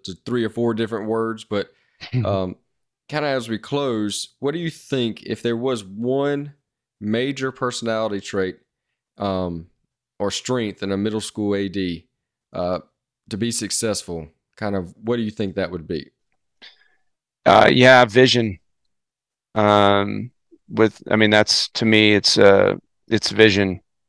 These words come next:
Speaker 2: Um, I can, I can help you with the details. I've, you know, my administrative assistant can help you with details and things like that. But I want someone who's constantly thinking, "What can, how can this be better?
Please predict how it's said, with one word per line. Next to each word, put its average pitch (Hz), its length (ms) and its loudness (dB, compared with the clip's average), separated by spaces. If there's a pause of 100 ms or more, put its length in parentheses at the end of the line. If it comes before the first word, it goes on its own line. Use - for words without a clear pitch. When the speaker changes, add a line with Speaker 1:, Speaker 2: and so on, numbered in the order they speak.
Speaker 2:
Um, 98 540 0
I 123 160 6
can, 107 400 2 (1200)
I 113 140 4
can 123 200 8
help 117 300 8
you 120 180 6
with 113 140 6
the 110 100 2
details. 110 1080 6
I've, 104 220 2 (200)
you 110 140 0
know, 107 120 2
my 101 180 4
administrative 104 540 0
assistant 101 480 -4
can 104 140 -4
help 98 220 2
you 104 120 0
with 101 140 0
details 98 680 0
and 95 120 -6
things 98 260 -2
like 101 200 2
that. 98 260 4
But 104 120 2
I 110 140 4
want 123 300 4
someone 113 420 -2
who's 101 540 -2
constantly 110 960 0
thinking, 101 640 -2
"What 101 240 6
can, 104 300 -4 (240)
how 113 180 4
can 113 200 0
this 107 160 2
be - 140 -6
better? 50 400 0